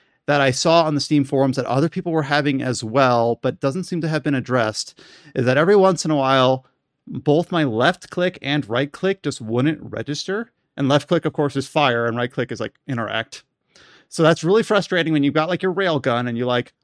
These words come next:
are dodging in and out of fire, and you've got your, you've got your shot lined up and you press fire and it doesn't go. You're like, "God damn it."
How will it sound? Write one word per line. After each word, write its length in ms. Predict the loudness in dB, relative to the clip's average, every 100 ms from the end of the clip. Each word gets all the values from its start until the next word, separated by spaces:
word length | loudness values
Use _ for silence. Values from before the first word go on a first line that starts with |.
| -10
are 100 | -6
dodging 400 | -2 -2 -2 -2
in 80 |
and 100 | -2
out 100 | -4
of 80 | -4
fire, 400 | -2 -2 0 -2
and 140 | -4 -4
you've 100 | -2
got 180 | -2
your, 140 | -2 -6
you've 160 | -2
got 140 | 0 0
your 100 | -2
shot 320 | -2 -2 -2
lined 260 | -2 0 2
up 200 | 0 0
and 80 |
you 60 | -8
press 260 | -4 -6 -4
fire 360 | -4 -2 -2
and 80 | -6
it 120 | -6
doesn't 300 | -6 -6 -6
go. 400 | -6 -2 -2 -2 -6
You're 80 |
like, 100 | -12
"God 220 | -10 -10 -8
damn 220 | -10 -8
it." 120 | -12